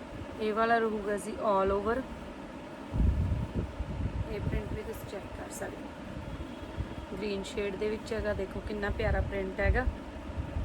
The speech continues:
ਜਿੱਦਾਂ ਕਿ ਕਫਾ ਵ-, ਵਗੈਰਾ ਵਾਲੀਆਂ ਬਾਹਾਂ ਲਗਾ ਕੇ ਤੁਸੀਂ ਇਹਨਾਂ ਨੂੰ ਸਟਿਚ ਕਰਵਾਇਓ, ਤੁਸੀਂ ਸਟਿਚਿੰਗ ਦੇਖਿਓ।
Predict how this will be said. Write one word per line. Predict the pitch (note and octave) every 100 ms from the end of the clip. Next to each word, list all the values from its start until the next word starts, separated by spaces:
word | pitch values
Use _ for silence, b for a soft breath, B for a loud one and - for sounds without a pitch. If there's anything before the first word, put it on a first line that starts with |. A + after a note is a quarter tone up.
| - - - - - - - - - - - - - - - - - - - - - - - - - - - -
ਜਿੱਦਾਂ | - A#3+
ਕਿ | A#3 A#3+
ਕਫਾ | B3 A#3 A#3 A3
ਵ-, | A3+ A#3+ G#3+
ਵਗੈਰਾ | G#3+ A3 G#3+
ਵਾਲੀਆਂ | G#3+ G#3+
ਬਾਹਾਂ | G3 G3+ G3+ A#3+
ਲਗਾ | A#3 A3 G3+
ਕੇ | -
ਤੁਸੀਂ | - - G#3+
ਇਹਨਾਂ | G#3
ਨੂੰ | A#3
ਸਟਿਚ | - A3+ G3+
ਕਰਵਾਇਓ, | - A3+ G#3+ G#3 G#3
ਤੁਸੀਂ | G#3+ -
ਸਟਿਚਿੰਗ | G#3 A3 G3 A3+ A3
ਦੇਖਿਓ। | G3+ - G#3+